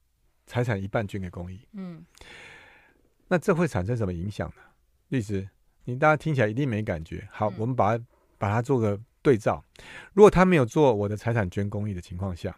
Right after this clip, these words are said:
Speaker 1: 他假设他现在有一千万，呃，两千万好了，不说不要多，就两千万现款。两千万现款，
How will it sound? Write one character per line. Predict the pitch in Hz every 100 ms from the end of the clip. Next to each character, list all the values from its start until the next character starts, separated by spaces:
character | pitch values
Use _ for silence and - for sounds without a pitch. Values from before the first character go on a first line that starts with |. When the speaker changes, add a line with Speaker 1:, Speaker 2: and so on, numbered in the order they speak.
| _ _ - - _
Speaker 1:
他 | - 120
假 | 110
设 | 101 143
他 | 127
现 | 120 127
在 | 123
有 | 101 80 - _ _ _ -
一 | 127
千 | - 117
万， | 107 98
呃， |
两 | 107 95
千 | 92 123
万 | 131
好 | 90
了， | 82 _
不 | -
说 | - 123
不 | 113
要 | 107
多， | 98 98
就 | 127
两 | 113 82
千 | -
万 | 110 98 - - - - _
现 | - 117
款。 | 92 80 _ - - _
两 | 135 127
千 | 180
万 | 196
现 | 160 170
款， | 120 95